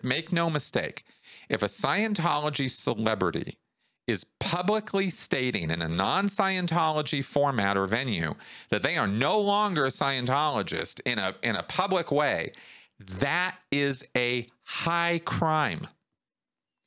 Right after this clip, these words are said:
in Scientology. That is not a light matter.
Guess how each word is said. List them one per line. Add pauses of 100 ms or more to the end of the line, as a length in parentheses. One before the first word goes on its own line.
(600)
in
Scientology.
That
is
not
a
light
matter.